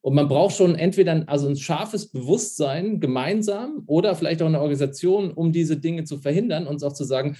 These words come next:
ja, bei mir in der, im Unternehmen ist selbstverständlich, kann ich auch sechs Monate oder acht Monate Elternzeit nehmen. Da, da sind nicht die,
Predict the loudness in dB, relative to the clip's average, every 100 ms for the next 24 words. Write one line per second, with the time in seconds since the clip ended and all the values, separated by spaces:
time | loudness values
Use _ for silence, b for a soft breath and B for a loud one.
0 | _ -2 0 2 2 0 -2 -2 -4 -4
1 | -6 -4 -2 -4 -4 -6 -6 -6 -6 -6
2 | -6 -6 -4 -6 -2 -4 -2 -2 0 0
3 | -4 -6 -8 -4 -2 -2 -4 -6 -6 -4
4 | -4 -2 -2 -2 B B B 0 2 2
5 | B B 0 4 6 6 2 4 2 0